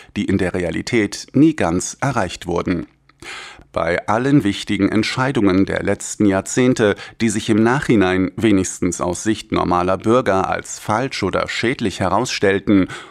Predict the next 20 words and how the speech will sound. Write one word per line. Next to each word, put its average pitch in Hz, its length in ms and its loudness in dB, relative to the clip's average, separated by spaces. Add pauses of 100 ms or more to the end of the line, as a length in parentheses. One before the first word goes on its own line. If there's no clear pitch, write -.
(120)
und - 160 2
das 87 180 -4
war 78 140 -2
die - 100 -6
Mehrzahl, 92 640 0 (320)
saßen 135 480 2
Medien 95 520 2
und 95 260 -2
Wissenschaft 104 680 -2
weitgehend 98 760 0
mit 127 180 0
im 156 200 2
Boot 92 440 -2
der 147 120 0
Politik. - 720 -4 (560)
Das 104 160 -2
betrifft - 540 -2
außenpolitisch 107 960 0
den 87 220 0
Kosovo-Krieg, 104 880 -2